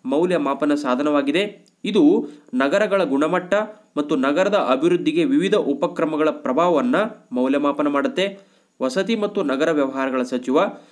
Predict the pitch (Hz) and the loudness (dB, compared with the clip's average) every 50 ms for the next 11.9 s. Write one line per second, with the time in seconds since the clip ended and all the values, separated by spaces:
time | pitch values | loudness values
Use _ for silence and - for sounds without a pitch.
0 | _ _ _ - 143 147 147 147 214 - - - - _ - - - 180 180 - | _ _ _ -4 -4 -4 -2 -2 -4 -6 -6 -10 -18 _ -12 -6 -4 -4 -4 -2
1 | - 143 147 147 151 143 127 127 139 180 202 220 - - 127 143 160 160 156 156 | -2 0 2 4 4 2 2 2 2 2 0 -2 -4 -2 0 2 2 2 2 0
2 | 147 139 123 127 127 131 147 147 139 139 135 131 127 127 127 117 - 127 123 131 | 0 0 0 0 0 0 0 -2 -2 -2 -2 -2 -2 -2 -2 -2 -4 -6 -6 -4
3 | 127 127 - 123 120 120 - 139 131 120 113 143 185 220 - - - - - _ | -6 -6 -6 -6 -6 -4 -2 -2 -2 0 0 0 0 0 -2 -8 -16 -20 -20 _
4 | _ _ - 180 214 220 190 202 214 208 208 147 143 147 160 190 180 165 - 147 | _ _ -4 -2 -2 0 0 0 0 0 0 0 2 2 2 0 -2 -2 -2 -2
5 | 151 156 165 156 156 - 131 127 127 - 139 127 120 117 120 120 - 170 175 175 | 0 0 0 -2 0 -2 -4 -4 -2 -4 -4 -4 -2 -2 -4 -2 -2 -2 -2 0
6 | 151 123 117 120 131 151 175 - - - - - _ _ - 123 123 135 147 160 | 0 0 2 2 2 2 2 0 -6 -12 -16 -20 _ _ -6 -4 -2 0 2 2
7 | 175 180 180 147 - 127 127 139 147 143 - - 139 139 135 131 123 123 117 117 | 4 4 2 2 0 -2 -2 -2 -4 -2 -4 -4 -2 0 0 2 2 2 2 2
8 | 131 160 202 240 - - - _ _ _ _ - 185 196 233 233 196 160 147 151 | 0 0 0 -2 -6 -12 -18 _ _ _ _ -2 2 2 2 2 2 2 2 2
9 | 160 165 185 185 185 - 180 170 170 165 156 156 151 180 202 - - - _ _ | 0 0 -2 -4 -4 -4 -2 0 0 0 2 2 2 0 0 -2 -6 -14 _ _
10 | _ _ - 123 127 143 147 160 165 160 175 151 156 165 160 151 131 131 139 147 | _ _ -18 -8 -6 -2 0 0 2 2 2 2 2 0 0 -2 -2 -2 0 0
11 | 143 160 175 170 175 170 127 123 123 117 117 110 113 113 113 - - - | -2 -2 -4 -6 -6 -6 -6 -4 -4 -4 -4 -4 -4 -4 -4 -4 -6 -12